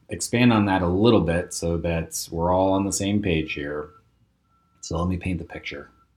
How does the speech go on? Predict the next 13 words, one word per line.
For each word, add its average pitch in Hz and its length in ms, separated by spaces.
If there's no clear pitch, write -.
You're 87 140
a - 40
provider, 85 560
you're 85 160
in 90 120
the 87 180
A 85 120
S 82 100
C, 76 340
you 92 100
perform 104 540
a 95 80
procedure. - 640